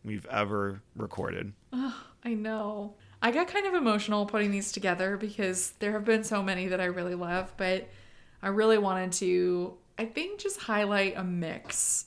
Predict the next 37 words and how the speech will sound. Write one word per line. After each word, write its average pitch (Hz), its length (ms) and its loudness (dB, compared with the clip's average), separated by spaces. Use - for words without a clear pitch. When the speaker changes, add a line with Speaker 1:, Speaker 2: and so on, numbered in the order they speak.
Speaker 2:
of 180 420 2
types 254 380 -2
of 233 220 -2
episodes 214 640 -2
from 180 200 -4
different 185 440 -6
eras 240 340 2
of 208 140 0
the 208 80 -2
show. 185 600 -2
And 185 520 -2
I 226 60 -2
think 349 220 -6
my 466 180 -2
all-time 247 420 2
favorite 185 280 0
episode 233 440 2
is 226 80 2
our 196 140 4
Dune 170 340 -2
episode. 247 640 0
Speaker 1:
Yeah. 95 320 -2
Speaker 2:
Because 214 600 0
it 202 120 2
is 254 160 0
just - 460 -2
so 190 260 2
funny. 190 560 -2
Like, 214 140 -6
thinking 220 340 0
back 180 400 0
on 190 400 -2
Speaker 1:
<laughs> - 400 -16
Speaker 2:
just 214 360 -2
reviewing 247 500 2
that 190 240 4
movie 220 680 2